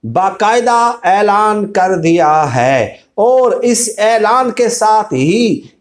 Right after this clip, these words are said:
एक अहम शख्सियत की एंट्री हुई है, जिसकी वजह से शरीफ खानदान के इज्तिराब में इजाफा हो गया है। और यकीनन ये बात मैं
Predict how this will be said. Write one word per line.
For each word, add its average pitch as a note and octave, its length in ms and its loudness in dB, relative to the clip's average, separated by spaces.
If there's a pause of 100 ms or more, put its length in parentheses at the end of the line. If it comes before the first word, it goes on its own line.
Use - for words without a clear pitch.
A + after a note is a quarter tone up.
एक B3 540 0
अहम A#3+ 340 0
शख्सियत A#3+ 680 -4
की G#3+ 260 -2
एंट्री E3 400 0
हुई D3+ 380 0
है, G3+ 360 0 (280)
जिसकी B3+ 440 -2
वजह A#3+ 280 0
से A#3 460 0 (140)
शरीफ B3 520 0
खानदान A#3+ 640 -2
के A#3+ 140 -2
इज्तिराब G#3 1000 0
में E3 440 -2 (160)
इजाफा G#3+ 520 0
हो F3 240 0
गया D3 300 2
है। A#2+ 460 0 (200)
और C4 540 2
यकीनन F#3+ 1040 0 (160)
ये E3 180 0
बात A3+ 540 0
मैं F3+ 640 -2